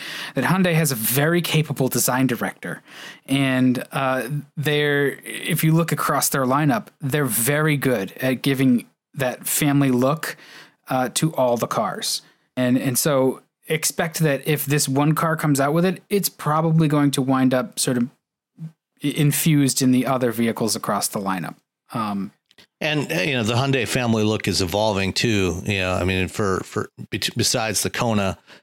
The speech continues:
Speaker 2: you know, the look that, uh, we see on the, uh, the upcoming, um, Elantra Sport,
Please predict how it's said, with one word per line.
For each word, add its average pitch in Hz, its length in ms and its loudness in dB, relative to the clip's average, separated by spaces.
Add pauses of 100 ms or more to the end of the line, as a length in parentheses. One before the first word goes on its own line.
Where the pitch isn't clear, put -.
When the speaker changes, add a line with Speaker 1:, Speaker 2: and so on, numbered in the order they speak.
(140)
Speaker 2:
you 104 100 0
know, 95 80 0
the 95 120 0
look 104 320 0
that, 95 380 -2 (420)
uh, 92 460 0 (160)
we 101 80 -4
see 98 320 0
on 92 180 0
the, 90 240 0
uh, 87 140 -2 (240)
the 101 100 -2
upcoming, 87 680 -2
um, 82 440 -2
Elantra 95 400 -2
Sport, 98 440 -2